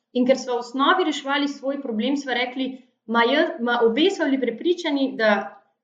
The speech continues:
obstajajo tudi drugi ljudje, ki se srečujejo s tem problemom in da če dava midve to na trg, ne,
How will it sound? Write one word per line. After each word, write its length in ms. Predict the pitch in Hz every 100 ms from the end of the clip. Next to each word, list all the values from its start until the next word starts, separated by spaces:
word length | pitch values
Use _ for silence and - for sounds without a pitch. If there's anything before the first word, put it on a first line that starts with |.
| _ 220
obstajajo 720 | 220 - 302 330 311 269 240
tudi 260 | 311 302 202
drugi 600 | 196 285 370 262 254 240
ljudje, 340 | 220 208 240 226
ki 120 | 220
se 120 | 214
srečujejo 540 | 214 202 - 226 202 190
s 120 | 185
tem 180 | 214 202
problemom 680 | - 180 175 175 214 320 339 - _ _ -
in 500 | 240 247 247 240 247 - - _
da 260 | 208 226 233 233 226
če 160 | - 214
dava 280 | 240 262 262
midve 260 | 269 240
to 220 | - 240 214
na 140 | 180
trg, 300 | - 247 349 - _ _ _ _ _ _ _ _ _ 180
ne, 260 | 220 294